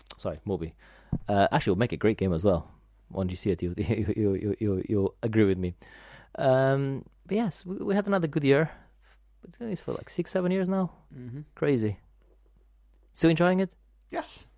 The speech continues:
Speaker 1: Good.
Speaker 2: I'm still here.
Speaker 1: As
Speaker 2: I
Speaker 1: am
Speaker 2: wouldn't,
Speaker 1: I.
Speaker 2: I wouldn't still be
Speaker 1: <laughs> Wha-, what about you, listener? We still, no? Yeah, we still, we still have one or two listeners listening. <laughs>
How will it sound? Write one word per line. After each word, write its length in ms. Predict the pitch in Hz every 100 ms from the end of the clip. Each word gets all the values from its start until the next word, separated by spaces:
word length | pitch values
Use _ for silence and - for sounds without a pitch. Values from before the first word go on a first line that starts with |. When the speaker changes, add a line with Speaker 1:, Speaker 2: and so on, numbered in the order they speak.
| -
Speaker 1:
Good. 160 | 359
Speaker 2:
I'm 80 | 170
still 220 | - 131
here. 260 | 131 302 165
Speaker 1:
As 120 | 185 180
Speaker 2:
I 40 |
Speaker 1:
am 80 | 180
Speaker 2:
wouldn't, 200 | 156 123
Speaker 1:
I. 20 |
Speaker 2:
I 40 |
wouldn't 200 | 147 135 -
still 180 | 127
be 260 | 113 110 104 - 117 -
Speaker 1:
<laughs> 320 | - - 165
Wha-, 180 | 170 156 -
what 100 | 175
about 100 | 185
you, 120 | 180
listener? 340 | 156 139 135 120
We 100 | 156
still, 180 | - 185 - _ _ -
no? 220 | 185 262
Yeah, 160 | - 254 -
we 140 | 196
still, 240 | 180 202 190
we 100 | 185
still 160 | 190
have 100 | 190
one 180 | 190 190
or 80 | 190
two 140 | 185
listeners 400 | 175 160 160 165 156
listening. 420 | 147 - 131
<laughs> 60 | 139